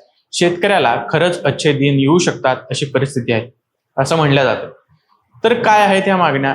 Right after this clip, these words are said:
हेच आपण पाहूयात या व्हिडिओच्या माध्यमातून. नमस्कार, मी राम आणि तुम्ही पाहताय महाराष्ट्र भूमी.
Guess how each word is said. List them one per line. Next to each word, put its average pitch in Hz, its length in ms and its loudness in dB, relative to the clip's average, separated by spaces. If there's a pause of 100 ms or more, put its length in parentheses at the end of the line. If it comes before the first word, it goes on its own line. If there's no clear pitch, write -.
(120)
हेच 165 260 -2
आपण 156 260 -2
पाहूयात 147 380 0 (140)
या 139 120 2
व्हिडिओच्या 131 360 2
माध्यमातून. 117 520 -2
नमस्कार, 139 480 0
मी 147 120 0
राम 151 220 0
आणि 127 200 -6
तुम्ही 139 220 -4
पाहताय 131 320 0
महाराष्ट्र 123 460 -2
भूमी. 135 220 -2